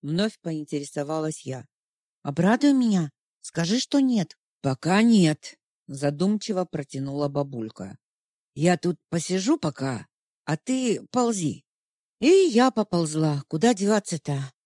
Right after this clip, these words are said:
Молилась мысленно всем известным мне богам и карабкалась, пока подо мной что-то резко и громко не хрустнуло. Нога потеряла опору, и я едва не сорвалась с конструкции.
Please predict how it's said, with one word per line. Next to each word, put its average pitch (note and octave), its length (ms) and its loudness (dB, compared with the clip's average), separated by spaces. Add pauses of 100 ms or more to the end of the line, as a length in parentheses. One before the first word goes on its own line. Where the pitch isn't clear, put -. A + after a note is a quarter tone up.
(120)
Молилась A#3+ 500 6
мысленно F#3+ 580 0
всем G#3+ 360 -4
известным F3+ 500 -4
мне F3+ 220 0
богам E3+ 480 -2 (260)
и G3 80 -2
карабкалась, C3+ 840 -6 (100)
пока G3 300 2
подо F3+ 260 2
мной A#3+ 260 6
что-то E3+ 380 -2
резко A3+ 380 2
и E3 80 2
громко F3 420 2
не F3+ 140 0
хрустнуло. C3 680 -2 (180)
Нога G#3 360 2
потеряла E3+ 580 2
опору, E3+ 640 2
и D#3 100 -4
я F3 200 2
едва F#3+ 300 0
не A#3 120 0
сорвалась G3 560 2
с - 180 -14
конструкции. F3+ 960 -6